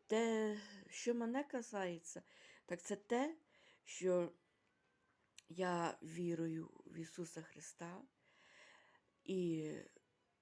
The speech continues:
я не хочу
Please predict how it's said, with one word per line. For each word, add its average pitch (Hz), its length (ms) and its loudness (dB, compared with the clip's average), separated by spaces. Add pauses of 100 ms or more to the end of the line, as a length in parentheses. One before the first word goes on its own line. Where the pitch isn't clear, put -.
(1120)
я 208 280 0
не 175 560 2
хочу - 840 -4